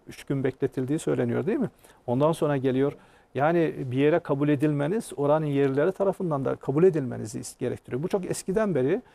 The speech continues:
Bedevi ve o kültürün içinde var olan bir şey. İşte, e, burada, e, Nuh Aleyhisselam'la ilgili anlatılanda da,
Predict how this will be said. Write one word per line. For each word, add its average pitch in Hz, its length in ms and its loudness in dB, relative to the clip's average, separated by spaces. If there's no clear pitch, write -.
Bedevi 160 640 2
ve 139 460 2
o - 160 -2
kültürün 175 540 -2
içinde 156 360 0
var 156 160 6
olan 123 280 -2
bir 107 60 -14
şey. 104 120 -10
İşte, 202 340 0
e, 143 40 -4
burada, 220 540 4
e, 135 1000 0
Nuh 190 120 2
Aleyhisselam'la 139 640 2
ilgili 127 280 -2
anlatılanda 135 680 0
da, 127 160 -4